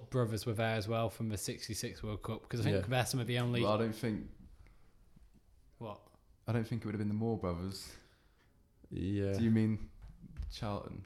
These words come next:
Speaker 2: Yeah,
Speaker 1: Oh,
Speaker 2: Charlton,
Speaker 1: yeah,
Speaker 2: yeah.
Speaker 1: sorry. Oops.
Speaker 2: Someone
Speaker 3: So
Speaker 2: hasn't done their research, part two.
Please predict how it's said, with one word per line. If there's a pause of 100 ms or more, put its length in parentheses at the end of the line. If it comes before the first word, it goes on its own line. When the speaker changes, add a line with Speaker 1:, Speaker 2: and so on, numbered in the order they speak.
(140)
Speaker 2:
Yeah,
Speaker 1:
Oh,
Speaker 2:
Charlton,
Speaker 1:
yeah,
Speaker 2:
yeah.
Speaker 1:
sorry. (1700)
Oops.
Speaker 2:
Someone
Speaker 3:
So
Speaker 2:
hasn't
done
their
research,
part
two.